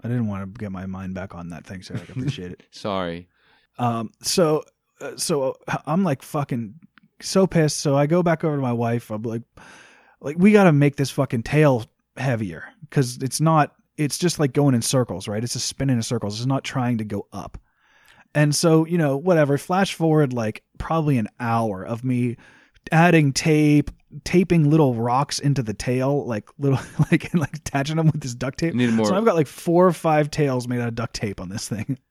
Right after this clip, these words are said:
Speaker 1: <laughs>
Speaker 2: Just adding weight, more and more weight.
Speaker 1: Yeah, just trying to make it so that the thing s-, wouldn't spin in the air, you know, so the
Speaker 2: Mm-hmm.
Speaker 1: tail stays toward the earth. And, uh, trying, like, trying to tie it off in different places, trying to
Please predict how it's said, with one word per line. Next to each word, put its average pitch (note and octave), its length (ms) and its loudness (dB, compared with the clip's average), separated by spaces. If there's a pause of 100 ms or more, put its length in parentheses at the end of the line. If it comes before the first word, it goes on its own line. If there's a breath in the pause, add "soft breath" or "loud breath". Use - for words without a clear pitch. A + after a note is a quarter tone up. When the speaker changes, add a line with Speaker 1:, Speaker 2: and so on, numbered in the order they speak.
(120)
Speaker 1:
<laughs> - 260 -20
Speaker 2:
Just A2+ 180 -10
adding A2 280 0
weight, G2+ 300 -4
more G2+ 200 -4
and G2+ 80 -4
more G2+ 180 -4
weight. G2 360 -6 (240)
Speaker 1:
Yeah, F#3 180 4
just F#3+ 200 2
trying G3+ 360 0
to F3+ 60 4 (120)
make E3 340 0
it C#3+ 80 -2
so - 160 -2
that C#3 180 0
the B2+ 80 -6
thing D3+ 440 -4
s-, - 180 -14
wouldn't C#3 360 0
spin D#3 420 0
in G#2 100 -2
the A2+ 140 -2
air, F2 440 -6
you A#2 100 -6
know, A#2 180 -4
so - 140 -6
the A2 100 -6
Speaker 2:
Mm-hmm. G2+ 60 -6
Speaker 1:
tail C#3 280 -4
stays B2 420 -6
toward A2 300 -10
the G#2 140 -10
earth. G#2 280 -10 (720 soft breath)
And, C3 300 0
uh, A#2+ 320 0 (640)
trying, F3 440 0
like, C#3 220 -4
trying D#3 280 -4
to B2+ 40 -4
tie - 280 -4
it B2+ 80 -2
off D3+ 200 -2
in D3+ 80 -4
different C#3+ 220 -6
places, D3 300 -2
trying C3 260 -2
to A#2 100 -6